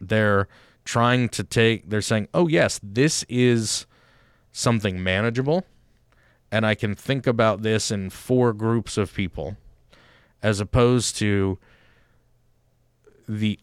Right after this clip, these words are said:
actual individual journeys that each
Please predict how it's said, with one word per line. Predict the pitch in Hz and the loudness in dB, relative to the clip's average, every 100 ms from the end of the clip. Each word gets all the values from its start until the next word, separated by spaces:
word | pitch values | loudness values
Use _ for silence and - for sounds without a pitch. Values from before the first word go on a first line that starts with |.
| - | -4
actual | 117 117 - 123 117 110 - | -2 -2 -4 -2 0 0 0
individual | 113 110 101 92 92 120 120 113 101 95 87 87 87 | 0 2 2 0 0 0 0 0 0 -2 -2 -6 -10
journeys | 92 101 98 90 87 90 - | -6 -2 -2 -2 -6 -8 -8
that | 95 92 _ - | -8 -8 _ -10
each | 113 101 - - - | -6 -6 -4 -4 -4